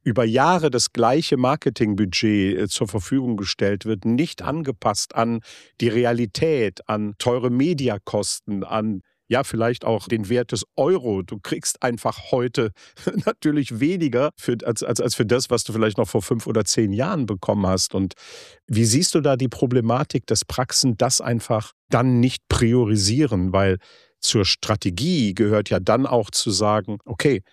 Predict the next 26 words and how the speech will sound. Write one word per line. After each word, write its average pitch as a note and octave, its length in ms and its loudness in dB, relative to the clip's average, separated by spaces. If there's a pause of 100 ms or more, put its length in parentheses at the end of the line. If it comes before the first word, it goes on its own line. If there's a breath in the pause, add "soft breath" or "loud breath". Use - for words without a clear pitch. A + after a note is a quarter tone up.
(200)
wir A2 160 2
müssen A#2+ 280 2
unsere G2+ 280 0
Taktik - 640 -4
ja F#2 140 2
anpassen. G#2+ 720 -2 (320 loud breath)
Wenn G2+ 180 0
wir G#2+ 80 4
auf G2 120 -4
einmal A#2+ 300 0
merken, A2+ 520 2
das G2 200 2
ist - 220 0
nicht - 180 -2
der A2+ 120 2
Kanal, A2+ 500 2
mit G2+ 180 -2
dem G#2 140 2
wir G#2 80 2
erfolgreich G#2+ 560 -2
sind, F2 320 -4
wenn F#2+ 160 2
wir G2+ 80 4
auf - 140 -4
einmal A#2+ 280 2
merken, A#2 440 2